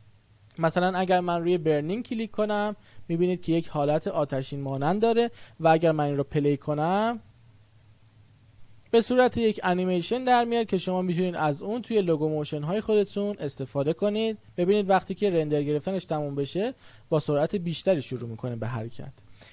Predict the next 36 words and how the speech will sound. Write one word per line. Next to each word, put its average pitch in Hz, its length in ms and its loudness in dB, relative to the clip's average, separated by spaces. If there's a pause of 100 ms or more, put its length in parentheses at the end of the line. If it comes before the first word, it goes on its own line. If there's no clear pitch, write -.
می‌تونید 226 340 2
رنگش 220 340 4
رو 214 60 2
هم 190 120 2
عوض 180 360 4
کنید، 214 460 -2 (640)
مثلاً 151 300 0
رنگ 151 600 0 (160)
آبی 151 280 4
رو 214 80 4
براش 185 300 2
بذارید 165 540 -2 (800)
به 131 80 -2
این 160 100 0
صورت، 160 560 -2
هر 220 160 6
رنگی 254 220 0
که 226 100 -8
دلتون 214 420 0
بخواد. 170 340 -4 (720)
و 190 80 2
از 214 380 8
این 240 100 -2
قسمت 226 340 2
می‌تونید 220 360 -4
بخش‌های 185 360 4
دیگر 170 220 2
رو 226 60 4
انتخاب 202 440 0
کنید، 202 160 0
مثلاً 165 300 0
بخش 156 320 0
الکتریک 151 480 -2
رو 226 100 0
انتخاب 185 480 0
کنید. 180 400 -4